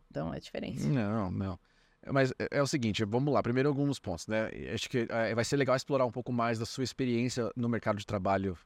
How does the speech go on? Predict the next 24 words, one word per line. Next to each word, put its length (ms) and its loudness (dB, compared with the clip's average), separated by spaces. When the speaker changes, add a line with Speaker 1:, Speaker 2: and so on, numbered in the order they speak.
Speaker 2:
fora 260 0
do 80 -4
Brasil, 380 2
falar 160 0
um 60 -2
pouco 180 -4
de 40 -12
como 120 0
é 40 2
que 60 -6
é 40 -2
você 120 -10
trabalhar 480 2
pra 100 -8
uma 100 0
empresa 480 0
irlandesa, 800 2
né, 140 0
de 160 -2
fundação, 640 -2
né, 120 -4
fundada 400 4
na 100 0
Irlanda, 480 0